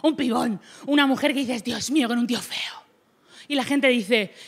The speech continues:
"Eso es amor de verdad. Eso es amor verdadero". Digo, vamos a ver, la única razón por la que una mujer o un hombre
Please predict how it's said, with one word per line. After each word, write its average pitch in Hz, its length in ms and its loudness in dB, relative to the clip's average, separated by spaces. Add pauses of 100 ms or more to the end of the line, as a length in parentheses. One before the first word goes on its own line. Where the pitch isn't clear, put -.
"Eso 339 240 -2
es 370 160 -2
amor 320 420 4
de 311 180 2
verdad. 233 520 -2 (1400)
Eso 349 260 4
es 392 180 4
amor 349 480 6
verdadero". 269 920 4
Digo, 233 200 4
vamos 294 240 2
a 311 80 2
ver, 262 140 0
la 254 120 2
única 381 260 2
razón 349 340 0
por 349 160 2
la 302 100 2
que 285 120 0
una 370 160 2
mujer 339 340 2
o 277 80 6
un 320 160 6
hombre 254 440 4